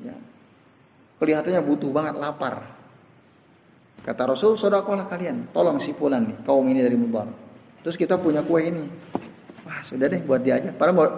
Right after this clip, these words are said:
tadi mau dua pulang, buat anak, ah, enggak, kasihin. Sedikit,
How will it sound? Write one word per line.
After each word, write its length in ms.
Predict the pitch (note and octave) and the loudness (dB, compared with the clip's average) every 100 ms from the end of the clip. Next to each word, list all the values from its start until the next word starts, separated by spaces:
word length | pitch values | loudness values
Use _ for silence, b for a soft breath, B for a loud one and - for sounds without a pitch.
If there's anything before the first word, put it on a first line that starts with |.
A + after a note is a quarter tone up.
| - | -6
tadi 100 | - | 0
mau 140 | G3 G3+ | 4 6
dua 160 | D3+ C3+ | 6 6
pulang, 300 | G#3 E3+ F#3+ | 4 4 2
buat 180 | C#3+ | 0
anak, 500 | B2 D#3+ D#3 - - - | 0 -4 -4 -10 -16 -6
ah, 40 | A#2+ | -2
enggak, 180 | A#2+ A#2+ - - - - | -2 -4 -14 -20 -20 -10
kasihin. 400 | C3 C3+ G#2+ G#2 - - - - - _ _ _ - | -6 -6 -6 -10 -16 -20 -20 -20 -20 _ _ _ -4
Sedikit, 400 | A3 D4 B3 | 0 2 2